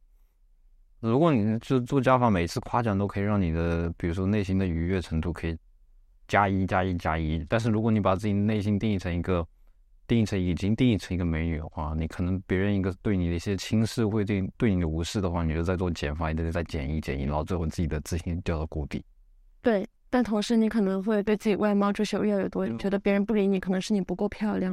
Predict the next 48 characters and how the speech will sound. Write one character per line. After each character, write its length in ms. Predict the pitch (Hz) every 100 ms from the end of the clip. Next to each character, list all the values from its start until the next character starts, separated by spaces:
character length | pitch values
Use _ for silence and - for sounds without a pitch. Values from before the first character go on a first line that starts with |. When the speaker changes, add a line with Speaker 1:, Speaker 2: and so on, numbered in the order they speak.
| 180
Speaker 1:
嗯， 120 | 85 -
对 100 | 95
啊， 100 | 110
就 80 | 120
开 180 | 160
始， 120 | 117 135
又 120 | 170
开 180 | 127 107
始 120 | 92
是 120 | 92
往， 420 | 101 104 95 73
不 140 | 85 -
停 180 | 92 92
往 120 | 80
上 220 | 85 85
追。 220 | - 69 - - -
Speaker 2:
对。 260 | 202 196 226 - - _ - - - - - - -
而 120 | 233
且 160 | 240 240
我 160 | 190 180
觉 140 | 190
得， 180 | 202 214 214 - - -
我 100 | 190
觉 140 | 185
得 100 | 190
说 300 | 190 - 202
实 160 | - 185
话， 220 | 190 180
外 140 | 208
貌 180 | 202 190
真 180 | 190 202
的 220 | 202 185 - - _ _ -
不 140 | - 170
是 180 | -
那 140 | 214 202
么 180 | 180 165
的 80 |
重 200 | 170 190
要。 200 | 180 170
对 160 | 175 214
于 140 | 185
一 40 | 180
个 120 | 196
女 140 | 190
孩 180 | 165 175
子 140 | - 175
来 180 | 165
说， 260 | 175 -